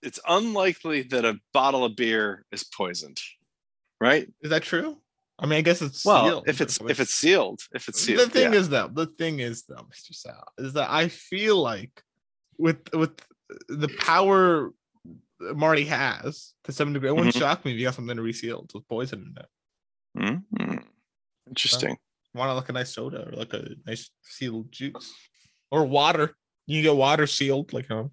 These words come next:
Speaker 2: bottle of water, maybe even
Speaker 1: Mm-hmm.
Speaker 2: a can of water. You
Speaker 1: A
Speaker 2: know?
Speaker 1: can of water. <laughs>
Speaker 2: Fun,
Speaker 1: Okay, well,
Speaker 2: fun
Speaker 1: anyway.
Speaker 2: fact, fun fact. <laughs> A while ago, but I bought a, I found a can of water, and I bought it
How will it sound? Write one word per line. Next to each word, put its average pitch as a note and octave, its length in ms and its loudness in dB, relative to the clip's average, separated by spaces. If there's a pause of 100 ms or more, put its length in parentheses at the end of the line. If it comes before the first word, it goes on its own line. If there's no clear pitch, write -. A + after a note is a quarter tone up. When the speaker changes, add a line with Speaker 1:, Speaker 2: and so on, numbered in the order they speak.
(100)
Speaker 2:
bottle B2 260 2
of A#2 40 0
water, C3+ 380 -4 (400)
maybe E3+ 160 0
even F#3 100 2
Speaker 1:
Mm-hmm. G3+ 120 4
Speaker 2:
a G#3 40 4
can E3+ 180 4
of E3+ 100 4
water. B2+ 380 2 (720)
You C#3 80 -4
Speaker 1:
A C#3 60 4
Speaker 2:
know? B2+ 80 -2
Speaker 1:
can B2 560 4
of D#3 160 0
water. A2+ 500 4
<laughs> - 40 -20 (840)
Speaker 2:
Fun, - 300 -10 (220)
Speaker 1:
Okay, G#3 360 4
well, A3+ 180 8
Speaker 2:
fun - 40 10
Speaker 1:
anyway. A#3+ 160 8
Speaker 2:
fact, F#3+ 160 4
fun A#3+ 280 2
fact. E3 360 2 (320)
<laughs> - 880 -12
A G3+ 160 2
while C#3+ 360 4
ago, G#2 220 -6
but D3 140 2
I D#3+ 100 6
bought F#3 200 6
a, - 260 0
I E3+ 60 4
found G3+ 340 6
a F#3+ 60 4
can F3+ 420 2
of E3 80 6
water, B2+ 520 2 (360)
and C#3 120 0
I C3+ 100 2
bought C3+ 360 6
it A#2 200 0